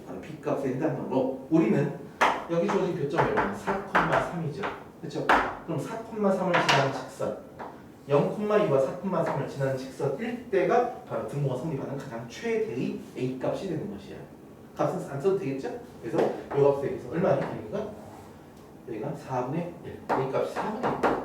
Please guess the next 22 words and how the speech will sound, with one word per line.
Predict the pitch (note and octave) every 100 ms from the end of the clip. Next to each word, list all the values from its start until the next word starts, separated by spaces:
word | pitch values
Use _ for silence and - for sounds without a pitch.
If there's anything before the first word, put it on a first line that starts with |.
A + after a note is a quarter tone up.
| -
그러니까 | - C3+
A | -
값은 | - - - - -
사분의 | - E3 D#3+ - -
일가 | - G3+ G3 - -
작거나 | C#3 C#3 - D#3+ C#3
같을 | - - C3 B2
때 | D3+
성립한다라는 | D3 C#3 A2+ - - - - A#2+ C3
걸 | A2
알 |
수 | - -
있고, | - - - -
그다음 | - - - - - F3
이 |
자리가 | E3 - -
일, | A3+ B3+
오죠. | A3 G#3 D3+ C#3 F3+ - - - - - -
그럼 | E3+
기울기는 | E3+ D3+ C#3 G#3+ C3+
일분의 | B2 B2+ C3
삼. | -